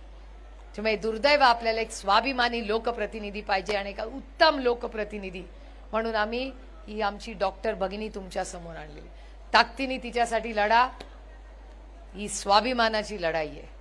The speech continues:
ही लढाई साधीसुधी नाहीये. तुमच्याकडे येतील, बरंच काही काही देतील.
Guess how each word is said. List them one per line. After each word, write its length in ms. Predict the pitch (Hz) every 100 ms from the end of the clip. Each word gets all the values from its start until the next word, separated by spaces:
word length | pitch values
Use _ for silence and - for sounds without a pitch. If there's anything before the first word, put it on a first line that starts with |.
| - - - -
ही 120 | 208
लढाई 260 | 202 208 220
साधीसुधी 640 | 214 202 208 214 214 208
नाहीये. 380 | 202 196 170 147 - - - - - - -
तुमच्याकडे 440 | 190 180 208 202 202
येतील, 440 | 208 202 208 151 135 - - - - - - - - -
बरंच 280 | 233 262 247
काही 140 | 240 220
काही 200 | 190 156
देतील. 300 | 160 -